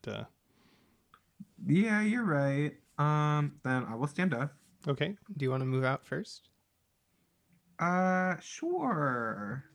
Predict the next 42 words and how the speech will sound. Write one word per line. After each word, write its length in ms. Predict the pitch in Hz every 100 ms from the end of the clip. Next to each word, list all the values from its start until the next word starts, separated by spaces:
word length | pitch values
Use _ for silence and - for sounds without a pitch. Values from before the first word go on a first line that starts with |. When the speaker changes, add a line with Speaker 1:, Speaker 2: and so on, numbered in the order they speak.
| - _ _ _ - _ _ _ _ _ _ _ _ _ -
Speaker 2:
And 120 | 131
then 200 | 135 135
move 160 | 135
me 120 | 135 131
one 200 | 123 123
more 140 | 123
space, 580 | 120 123 120 - - - _ _ -
uh, 180 | 110 110
towards 960 | - 113 117 113 107 - - - - _ _ _ -
Speaker 3:
What's 260 | 143 143
your 100 | 160
Speaker 2:
Jade? 300 | 147 - 156 403
Speaker 3:
speed? 60 | 453 494 508 - _ _ _ _ _
Oh, 200 | 143 123 127
you're 140 | 127
going 140 | 127 123
on 100 | 117
that 160 | 120
side. 220 | - 123 123
Speaker 2:
Uh, 40 |
thirty. 440 | 123 123 127 170 - _ - - - - - - _ _ -
Speaker 1:
Towards 200 | 170 143
Speaker 3:
Okay. 60 | 120
Speaker 1:
Jade, 260 | 139 127
you 80 | 117
said. 160 | 123 120
Speaker 2:
Oh, 120 | 127
no, 320 | 113 135 117 - -
wait. 160 | 135
Speaker 3:
Oh, 160 | 127 110 _ _ -
Speaker 2:
Uh, 120 | 131 -
Speaker 3:
yeah. 140 | 127 127
Speaker 2:
not, 280 | 139 135 135
not 200 | 131 120
Jade 200 | 117 107
then. 240 | 107 110 -
That 160 | - 117
one. 240 | 104 110 -
Speaker 3:
Yeah. 140 | 123
Speaker 2:
Yes. 220 | 127 - _
One, 260 | 123 127 -
no, 220 | 120 139